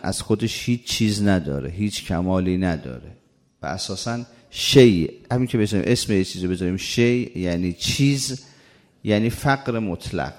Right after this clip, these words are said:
«انتم الفقراء الی الله والله هو الغنی الحمید»،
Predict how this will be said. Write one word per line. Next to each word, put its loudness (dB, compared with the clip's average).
«انتم -6
الفقراء 4
الی 6
الله 4
والله 2
هو 0
الغنی 2
الحمید»، 0